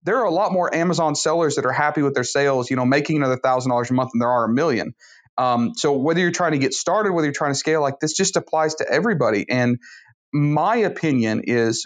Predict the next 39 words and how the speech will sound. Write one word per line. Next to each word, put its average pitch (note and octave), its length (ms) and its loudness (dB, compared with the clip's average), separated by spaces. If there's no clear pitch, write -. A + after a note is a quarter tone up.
what C3+ 240 0
we F3+ 120 2
show C#3 520 0
in A#2 180 -4
Project B2+ 420 -2
X - 460 -2
teaches F3 720 0
success C3 640 0
because C3+ 360 -2
we're C#3 140 0
not C#3+ 240 0
defining C#3+ 460 0
success, - 360 -2
like D3+ 220 0
you C#3+ 60 -2
said, C3 380 0
by C#3 140 2
a C#3+ 60 2
certain C#3 360 0
number. C3+ 220 0
And B2 80 -2
I'll, C#3 120 2
I'll D#3 120 2
give F3+ 160 -4
you E3+ 60 0
guys C#3 180 2
a B2 40 0
hint. - 240 0
People F3+ 220 -2
that C#3+ 80 2
are C3+ 40 0
showing C#3+ 320 0
eight-figure C#3 440 0
screenshots, C#3+ 760 -2
um, B2 440 -2
<laughs> - 800 -2
aren't F#3 180 0
always E3+ 260 0
profitable. B2 680 -2